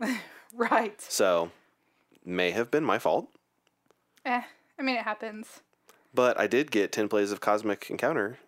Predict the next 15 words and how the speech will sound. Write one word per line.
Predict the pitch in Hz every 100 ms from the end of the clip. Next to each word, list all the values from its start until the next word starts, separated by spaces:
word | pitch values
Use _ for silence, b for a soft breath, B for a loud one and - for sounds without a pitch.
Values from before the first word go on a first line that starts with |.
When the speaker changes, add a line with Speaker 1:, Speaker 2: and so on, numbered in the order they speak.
| -
Speaker 2:
in. | 95 107 143 _ _ -
Speaker 1:
Uh, | 233 226 226
you | 226 247
played | - 262
it |
with | 220
randos | 226 247 339 214 175 190
Speaker 2:
I | 190 87 87 185 180
Speaker 1:
on | 90
Speaker 2:
did. | 87
Speaker 1:
Tabletop | - 233 - 294 -
Simulator? | - 302 294 311 339
Speaker 2:
I |
did. | 339 - 202 80 - _
Speaker 1:
<laughs> | - -